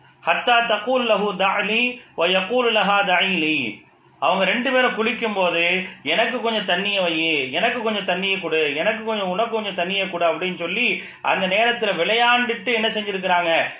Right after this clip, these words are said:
குளிக்கக்கூடியவர்களாக இருந்திருக்கிறாங்க. அந்த நேரம் என்ன செஞ்சிருக்கு, சில நேரங்கள்ல நாங்க வந்து மாதவிடாய் பெண்களாக இருந்திருக்கிறோம்,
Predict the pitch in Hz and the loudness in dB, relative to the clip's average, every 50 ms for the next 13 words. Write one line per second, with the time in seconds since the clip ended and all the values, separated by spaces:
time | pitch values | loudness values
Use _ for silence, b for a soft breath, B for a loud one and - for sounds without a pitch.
0 | - - - 175 202 240 233 - 240 - - 220 202 208 202 190 175 160 165 160 | -18 -8 -4 -2 0 0 0 0 0 0 0 -2 -2 0 0 0 0 0 0 2
1 | 160 156 156 143 135 127 127 117 113 113 110 110 104 104 104 98 95 95 - b | 2 2 0 -2 -2 -6 -8 -6 -6 -4 -4 -4 -4 -6 -8 -8 -10 -12 -16 b
2 | b b b b b - 120 156 208 247 240 269 254 247 254 262 269 262 262 247 | b b b b b 0 0 0 2 2 0 2 2 4 4 4 2 2 2 0
3 | 233 233 226 240 226 220 214 208 196 180 180 180 190 180 175 185 202 208 208 208 | 0 0 0 0 -2 -2 0 -2 -2 -2 -2 -2 -2 -2 0 0 2 2 2 0
4 | 196 190 185 180 175 165 165 151 135 131 B B B - 147 151 180 202 214 214 | 0 -2 -2 0 2 2 4 4 2 0 B B B -4 0 2 2 2 2 2
5 | 196 196 196 202 196 226 220 214 190 180 - - - - 147 151 170 202 220 226 | 2 2 0 0 2 2 2 2 2 0 -2 -6 -10 -6 -2 0 2 4 4 4
6 | 226 214 208 202 202 196 185 185 180 180 180 180 180 175 175 170 165 165 160 165 | 2 2 2 2 2 2 2 0 -2 -4 -2 -2 0 2 2 2 2 2 0 0
7 | 160 165 151 147 - 151 165 185 208 226 233 | -2 -2 -4 -2 0 0 2 4 4 4 2